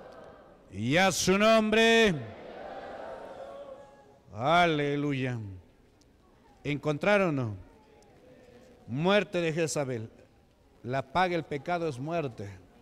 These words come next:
Ya, el dirigente Morán Lirio murió por tolerar el pecado. Yo no quiero morirme, y por eso que trato de reprender el pecado. Aleluya. Si usted quiere morirse, bueno, ya, pues, entonces compadécete con el pecado.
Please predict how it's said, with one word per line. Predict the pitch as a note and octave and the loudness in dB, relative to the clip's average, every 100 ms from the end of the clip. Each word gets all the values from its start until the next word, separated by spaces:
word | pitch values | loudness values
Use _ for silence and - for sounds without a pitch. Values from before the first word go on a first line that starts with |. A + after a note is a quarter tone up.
| _ _ _ _ _ - _ _ _ _ - _ | _ _ _ _ _ -20 _ _ _ _ -20 _
Ya, | - G2+ A2+ B2 | -10 -6 -6 -6
el | B2 A#2 | -6 -2
dirigente | C3 C3 E3 F3 E3 | 0 2 2 2 0
Morán | D#3+ D#3+ E3 | 0 2 2
Lirio | F3+ F#3 F#3 | 4 4 2
murió | F#3 F#3+ A3 A3 C#3+ - | 2 4 4 4 2 -4
por | E3 | -6
tolerar | C#3+ E3 D#3+ D#3+ | -4 -2 0 0
el | D#3 | 0
pecado. | C#3+ C#3 B2+ B2 A2 G#2 - - _ _ _ _ _ - _ | 0 0 0 0 -2 -8 -14 -20 _ _ _ _ _ -20 _
Yo | B2+ | -4
no | E3+ F#3+ | -2 0
quiero | G#3 F#3 | 2 2
morirme, | F3 G3 F#3+ D#3 C3+ A#2+ A#2 - - | 4 4 4 4 0 -2 -10 -14 -8
y | C#3 | 0
por | D3+ | 2
eso | F3+ F#3 | 4 2
que | D#3+ | -2
trato | D3+ F3+ - | 0 0 2
de | D#3+ | 2
reprender | D#3+ D#3+ D#3+ F3 | 2 0 2 2
el | |
pecado. | E3 F3 F#3+ F#3 D3 C3+ A2+ - - _ _ _ _ _ _ _ _ _ _ | 2 2 4 4 4 2 -6 -16 -20 _ _ _ _ _ _ _ _ _ _
Aleluya. | B2+ F3+ G#3+ G3+ F#3+ F#3 F#3 F#3+ F3+ D3+ | 0 4 4 4 2 2 2 0 0 -2
Si | C3 D#3 | -4 -8
usted | - F#3+ | -6 -8
quiere | - G3 G3 | -2 -2 -2
morirse, | F#3+ F#3+ G#3+ F3 F#3+ E3+ C#3+ - - - - - - - - - | -2 0 2 2 -2 -4 -8 -16 -20 -20 -8 -6 -6 -12 -18 -16
bueno, | G2 F2+ G2+ A#2 | -12 -8 -6 -2
ya, | A2 G#2 C3 | 0 0 -2
pues, | - D#3+ - | -2 -4 -6
entonces | C3+ D3+ D3+ | -8 -6 -6
compadécete | - D3 C#3 C#3 C#3+ E3 D#3 C#3+ | -4 -4 0 2 2 2 0 -2
con | D3 | 0
el | C#3+ | 0
pecado. | C#3+ B2+ A#2+ A2+ | 0 2 2 2